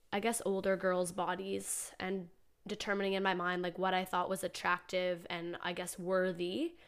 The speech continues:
And I'm not sure, because I'm not anyone else, so I'm not sure if other girls remember doing that when they were younger too, but that was always sort of a thing in my mind from basically as long as I can remember. Um,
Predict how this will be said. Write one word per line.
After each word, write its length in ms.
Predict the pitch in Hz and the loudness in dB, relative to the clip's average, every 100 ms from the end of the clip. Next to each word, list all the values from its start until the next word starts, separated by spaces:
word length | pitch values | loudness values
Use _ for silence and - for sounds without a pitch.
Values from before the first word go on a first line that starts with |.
| - - - _ | -20 -20 -20 _
And 500 | 208 208 202 208 202 - - - | 0 0 0 -2 -4 -8 -2 4
I'm 320 | 202 214 220 | 4 4 4
not 300 | 220 247 - | 4 4 2
sure, 280 | - 196 190 | 0 2 2
because 220 | 190 196 | 0 2
I'm 180 | 180 185 | 2 2
not 280 | 175 175 - - | 0 -2 -6 -6
anyone 320 | 196 196 185 | -4 -2 0
else, 360 | 185 190 180 233 | 2 4 4 -2
so 260 | - - 185 | -4 0 0
I'm 100 | 185 | 2
not 160 | 202 | -2
sure 180 | - 190 | 0 0
if 100 | 185 - | 2 2
other 240 | 185 190 | 4 4
girls 560 | 180 185 180 180 - - | 4 2 2 0 -4 -4
remember 360 | 175 180 185 180 | -2 0 0 -2
doing 260 | 180 175 | 0 0
that 140 | 175 170 | 0 0
when 140 | 175 | 0
they 140 | 175 | 0
were 80 | 175 | 0
younger 380 | 170 165 165 165 | 0 -2 -4 -6
too, 500 | - - 170 170 214 - - - - - - | -6 -4 -2 -2 -4 -8 -20 -20 -20 -20 -6
but 240 | - 190 190 | 0 2 4
that 140 | 190 | 4
was 120 | 208 | 4
always 420 | - 196 196 196 | 2 2 4 2
sort 200 | 196 180 | 2 0
of 40 | 180 | 0
a 60 | |
thing 420 | 180 - 180 180 170 | -6 -6 -4 -2 -2
in 140 | 175 | -2
my 140 | 170 170 | -2 -2
mind 400 | 165 160 165 - | -2 -2 -4 -6
from 220 | - 175 | -6 -4
basically 500 | 180 - - 190 185 | -4 -6 -4 -2 -2
as 220 | - 175 | -2 -4
long 260 | 180 175 180 | -4 -4 -6
as 140 | 185 | -6
I 100 | 180 | -8
can 160 | - 180 | -6 -6
remember. 580 | 180 180 190 202 185 - - - - - - | -2 -4 -2 0 -2 -4 -20 -20 -20 -18 -6
Um, 600 | 175 175 175 175 175 | -2 -2 -2 -4 -6